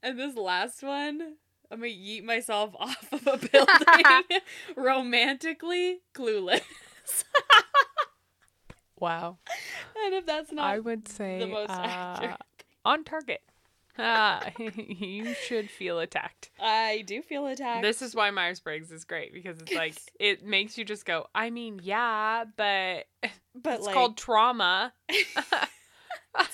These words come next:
Speaker 1: called
Speaker 2: Like,
Speaker 1: trauma. Look it up.
Speaker 2: <laughs> God,
Speaker 1: God.
Speaker 2: look it up.
Speaker 1: That is so <laughs>
Speaker 2: So,
Speaker 1: funny to me.
Speaker 2: uh, the, oh God, some of these fictional characters as
Speaker 1: <laughs>
Speaker 2: a total
Speaker 1: When
Speaker 2: vibe.
Speaker 1: I looked this up,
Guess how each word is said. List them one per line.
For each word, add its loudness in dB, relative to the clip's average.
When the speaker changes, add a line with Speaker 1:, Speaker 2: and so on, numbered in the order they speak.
Speaker 1:
called 2
Speaker 2:
Like, -2
Speaker 1:
trauma. -8
Look -12
it -18
up. -12
Speaker 2:
<laughs> -10
God, -6
Speaker 1:
God. -12
Speaker 2:
look -12
it -6
up. -10
Speaker 1:
That -4
is -4
so -4
<laughs> -16
Speaker 2:
So, -4
Speaker 1:
funny -10
to -14
me. -16
Speaker 2:
uh, 0
the, -4
oh -14
God, -16
some -14
of -10
these -10
fictional -12
characters -16
as -10
Speaker 1:
<laughs> -8
Speaker 2:
a -12
total -4
Speaker 1:
When 2
Speaker 2:
vibe. 2
Speaker 1:
I 0
looked -2
this -6
up, 2